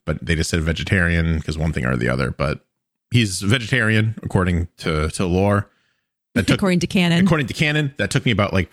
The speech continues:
Speaker 1: fifteen minutes to <laughs> properly, 'cause I, I wanted, like, five sources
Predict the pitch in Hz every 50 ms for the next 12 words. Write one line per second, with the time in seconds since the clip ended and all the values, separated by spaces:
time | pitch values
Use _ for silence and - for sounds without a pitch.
0 | _ _ _ _ 90 - - - 101 95 101 104 104 117 120 - - - - 135
1 | - - - - - - - - - - - - 165 143 143 147 135 - 107 120
2 | 120 113 - - 113 117 110 123 127 143 143 143 135 131 127 95 - - - -
3 | - 117 104 110 113 107 98 - - 101 101 104 - - 123 127 123 127